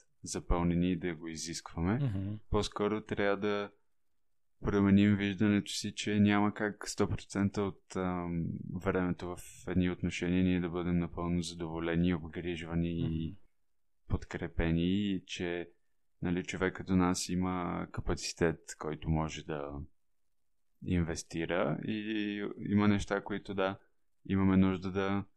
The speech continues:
Speaker 1: си набавиме и от останалите отношения, от други познати, приятели, ако ще други партньори. Нали, всяка връзка си намира баланса в нея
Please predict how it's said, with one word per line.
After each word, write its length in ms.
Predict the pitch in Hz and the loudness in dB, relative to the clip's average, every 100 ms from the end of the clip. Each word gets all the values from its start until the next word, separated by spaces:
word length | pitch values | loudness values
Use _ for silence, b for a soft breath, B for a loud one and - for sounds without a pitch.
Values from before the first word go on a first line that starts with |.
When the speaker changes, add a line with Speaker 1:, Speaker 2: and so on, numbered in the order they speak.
| _ _ _ - | _ _ _ -12
Speaker 1:
си 200 | - 98 | 2 4
набавиме 600 | 92 95 92 95 95 95 | 6 6 6 8 6 6
и 140 | 95 | 2
от 140 | 95 - - - | -2 -6 -16 -6
останалите 640 | 95 - 90 90 92 87 | -6 0 2 4 2 0
отношения, 920 | 90 87 90 - 85 82 82 82 82 80 | -2 0 -2 0 0 2 2 2 -2 -4
от 180 | 85 82 _ - - _ _ _ | -6 -10 _ -20 -20 _ _ _
други 520 | 95 90 92 82 87 80 | -6 -4 -4 -4 -6 -6
познати, 600 | 92 90 85 82 87 85 | -2 0 0 -4 -8 -8
приятели, 1040 | 87 85 87 87 - 85 85 82 82 82 82 | -8 -2 -2 -2 -4 -4 -4 -4 -4 -4 -4
ако 240 | 87 - | -4 -4
ще 420 | - - 85 85 | -8 -4 -2 -2
други 380 | 80 87 85 85 | -2 -4 -4 -4
партньори. 760 | 90 - 90 85 85 85 85 - _ _ _ _ | -4 -4 -4 -2 -2 -2 -6 -10 _ _ _ _
Нали, 200 | 90 90 | -2 0
всяка 540 | 85 90 85 95 92 90 | 0 -2 -2 -2 -2 -2
връзка 460 | 90 92 90 - | -2 -2 -4 -8
си 160 | - 92 | -4 0
намира 920 | 90 90 90 90 87 85 85 82 80 - | 2 2 0 0 -2 -2 -4 -6 -8 -8
баланса 600 | 82 87 87 82 82 85 | -4 0 2 2 0 -4
в 140 | 80 78 | -8 -4
нея 340 | 85 80 85 | -4 -2 -2